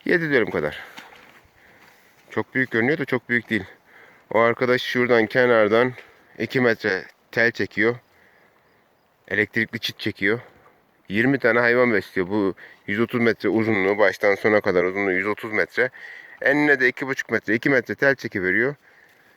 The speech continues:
Bugün burayı ot biçme makinesi gibi sıyırıp gidiyor inekleri. Aynı buraya da o sistem yapılabilir. Bu başından sonuna kadar, şimdi arkası andayım, sınırdayım ben, tarlamın sınırındayım.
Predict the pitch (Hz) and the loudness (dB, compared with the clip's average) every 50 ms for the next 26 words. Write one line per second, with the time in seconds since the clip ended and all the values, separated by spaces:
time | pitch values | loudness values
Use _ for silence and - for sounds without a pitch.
0 | _ _ _ _ - _ _ _ _ - - 120 131 143 147 139 135 139 131 135 | _ _ _ _ -20 _ _ _ _ -8 -6 -2 0 2 2 4 4 4 4 4
1 | 131 127 117 90 64 - - 123 131 - - 151 - - 151 156 151 139 131 127 | 4 4 2 2 0 0 2 2 2 2 0 -4 -2 2 4 4 4 4 4 2
2 | 120 110 - 110 113 113 131 135 - - 151 156 151 151 151 - - 139 127 147 | 2 2 2 0 -2 -2 -2 -4 0 2 4 4 4 2 2 0 -4 -2 0 0
3 | 147 131 117 110 104 - - 104 95 98 92 - - - - - - - 127 135 | 2 2 2 2 0 0 0 0 0 0 -2 -6 -14 -20 -20 -10 -4 0 2 4
4 | 131 117 127 127 131 127 127 123 117 120 120 - - - - 120 123 131 127 - | 4 4 4 2 4 2 2 2 2 -2 -4 -6 -6 -4 -2 0 0 0 0 2
5 | 131 123 120 110 107 101 95 - - - - _ _ _ _ _ _ _ _ _ | 2 2 2 2 0 -2 -6 -6 -12 -20 -20 _ _ _ _ _ _ _ _ _
6 | _ _ _ _ _ _ _ _ _ _ _ _ _ _ _ _ _ _ _ _ | _ _ _ _ _ _ _ _ _ _ _ _ _ _ _ _ _ _ _ _
7 | _ _ _ _ _ _ _ _ _ _ _ - 110 110 110 107 110 120 120 120 | _ _ _ _ _ _ _ _ _ _ _ -16 -10 -8 -8 -2 0 0 0 0
8 | - 127 123 117 117 117 - 120 123 120 117 104 107 101 104 104 - - 107 104 | -2 0 0 0 2 2 0 0 2 2 0 0 0 0 0 -2 -2 -4 -2 -2
9 | 101 101 104 - 113 113 107 - - - 95 101 101 104 101 107 104 95 95 - | 0 -2 -2 -4 -8 -12 -12 -12 -8 -4 -2 0 0 0 0 0 0 0 -2 -6
10 | - 98 98 95 101 104 95 90 90 87 87 - - 92 92 95 95 92 92 - | -4 -4 -4 -2 -2 -2 -2 -2 -2 -4 -4 -4 -4 -4 -2 -2 -2 -4 -4 -6
11 | - 87 98 95 95 98 98 123 | -6 -4 -4 -4 -2 -4 -4 -6